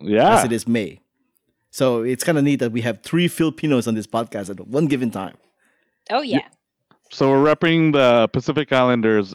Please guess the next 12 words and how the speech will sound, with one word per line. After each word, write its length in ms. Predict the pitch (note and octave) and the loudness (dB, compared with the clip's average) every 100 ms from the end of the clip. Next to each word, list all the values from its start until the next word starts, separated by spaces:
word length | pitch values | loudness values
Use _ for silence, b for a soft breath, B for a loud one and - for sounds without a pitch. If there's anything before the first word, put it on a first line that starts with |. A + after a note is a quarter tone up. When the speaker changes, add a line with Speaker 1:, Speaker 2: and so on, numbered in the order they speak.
| - | -6
Speaker 1:
uh, 600 | G2+ G2 G2 G2 F#2+ F#2 - | -2 -2 -2 -4 -6 -8 -10
and 200 | G#2 G#2 | -10 -6
not, 200 | G#2 - _ _ _ B2 A2 | -4 -6 _ _ _ -16 -10
and 80 | A2+ | -2
not 160 | A2+ A#2 | 2 2
entirely 480 | A2+ A#2 A2 A2 | 2 2 4 2
the, 360 | A2 G#2+ G#2+ G#2+ | 2 2 2 0
the 120 | G2+ | -2
mainland 540 | G#2+ A2 A2+ A2+ A#2 A#2+ | -2 0 0 0 0 0
Asia, 320 | C3 C3 D3+ | 0 0 -2
I 80 | D#3 | 0
guess. 360 | E3+ F#3+ - | -2 -4 -8